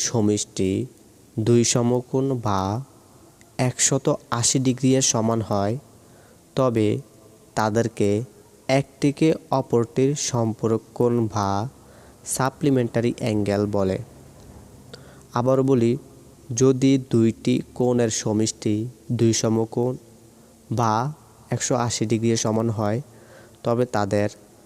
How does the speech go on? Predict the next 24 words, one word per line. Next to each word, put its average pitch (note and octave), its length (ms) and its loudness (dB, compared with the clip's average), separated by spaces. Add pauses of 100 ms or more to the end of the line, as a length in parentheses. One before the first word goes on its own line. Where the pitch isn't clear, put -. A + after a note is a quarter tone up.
(140)
একটিকে C3+ 440 -2 (300)
অপরটির A#2 560 -2
সম্পূরক G#2+ 500 -2
কোণ A2 180 0
বা A2+ 80 0 (140)
সাপ্লিমেন্টারি G#2 720 -2 (540)
অ্যাঙ্গেল G2 340 0 (100)
বলে। G2 200 -2 (480)
আমরা C#3+ 360 2
জানি D#3 160 0 (240)
এক B2 80 -6 (120)
সমকোণ C3+ 400 0 (100)
সমান B2 280 -2
সমান B2 240 -2 (380)
নব্বই A#2+ 380 2
ডিগ্রি। F#2+ 240 0 (600)
আমাদের A#2+ 300 0 (140)
গত B2+ 160 0 (200)
ভিডিওগুলোতে A2+ 680 2 (760)
এর G#2+ 100 0 (180)
আলোচনা A#2+ 380 0 (100)
করা F#2+ 260 -2
হয়েছে, G2 400 -2 (840)
আপনারা A2+ 320 0